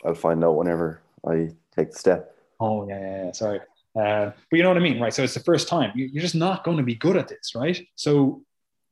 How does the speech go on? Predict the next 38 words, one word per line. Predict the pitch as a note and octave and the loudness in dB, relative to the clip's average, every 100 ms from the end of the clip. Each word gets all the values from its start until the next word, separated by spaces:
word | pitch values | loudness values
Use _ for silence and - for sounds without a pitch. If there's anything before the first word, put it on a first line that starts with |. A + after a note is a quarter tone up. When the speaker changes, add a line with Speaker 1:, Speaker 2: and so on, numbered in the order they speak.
| _ | _
Speaker 2:
why | C#3+ C#3 F3 | -4 2 2
do | E3 | 2
you | D3+ | 0
expect | C3+ - D#3+ D3+ - - | -2 -2 -4 -4 -8 -8
to | C3+ | -2
be | C3 | -2
perfect | C3 D#3 C#3+ A#2+ | 0 0 0 -4
at | A#2 | -4
this | A#2+ A#2+ | -4 -4
out | A2+ | -6
the | - | -6
gate? | A#2+ A#2 - - _ - - B3+ E4+ F#3 | -6 -6 -8 -20 _ -20 -20 -20 -12 -4
You | B2 | 2
shouldn't, | D3 - - - | 2 0 -8 -6
right? | A#2+ C#3+ D3 - - | -2 -2 -2 -10 -8
So | B2 | -2
if | |
it's | B2+ - | -2 -2
the | C#3 | -4
first | B2 E3 E3 - | 0 2 2 2
diet | D3+ F3+ E3 | 0 2 2
you've | C#3+ | 2
ever | D3 C3 | 2 2
done, | C3 F#3+ | 2 0
if | D#3+ | -2
it's | C3+ | -8
the | B2 | -10
first | - D3+ D3+ | 0 0 2
time | D3+ C#3 | 0 0
you've | A#2+ | 0
ever | C#3 | -2
tried | C#3+ C3 | -2 -4
to | A#2+ | -2
take | C3+ | -4
control | B2+ A#2 B2+ | -6 -4 0
of | A#2 | 0
your | A2+ | -2
health, | B2+ F#3+ | -2 -2